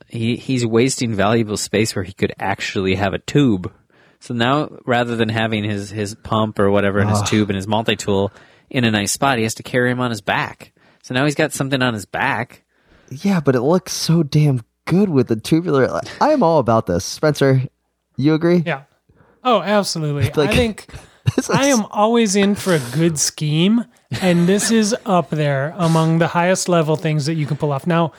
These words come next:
Speaker 3: I don't want, I don't want him to go into this half-cocked. Like, he, he, you can't,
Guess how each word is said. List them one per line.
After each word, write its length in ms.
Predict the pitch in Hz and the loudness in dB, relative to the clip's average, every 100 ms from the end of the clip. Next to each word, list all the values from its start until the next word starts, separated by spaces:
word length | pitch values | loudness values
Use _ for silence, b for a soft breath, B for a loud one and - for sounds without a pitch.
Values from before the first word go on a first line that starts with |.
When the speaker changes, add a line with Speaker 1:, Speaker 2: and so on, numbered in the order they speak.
| b b b b b _ - | b b b b b _ -4
Speaker 3:
I 140 | 202 | 0
don't 160 | 262 269 | 2 2
want, 320 | 262 269 - | 0 -2 -4
I 140 | 185 | -2
don't 160 | 220 269 | 0 2
want 140 | 254 | 2
him 100 | 247 | 2
to 60 | 220 | 0
go 220 | 190 202 | 0 2
into 160 | 208 196 | 2 2
this 420 | 175 165 - - - _ _ _ _ _ | 2 0 -2 -6 -10 _ _ _ _ _
half-cocked. 840 | - 202 170 - 170 135 151 - - _ | -4 0 0 0 -2 -2 -8 -20 -20 _
Like, 240 | 185 175 - | -2 -2 -2
he, 340 | 180 220 220 | 0 0 0
he, 240 | - 240 226 | -2 -2 0
you 260 | 226 202 202 | 2 2 2
can't, 420 | - 214 226 | 2 2 2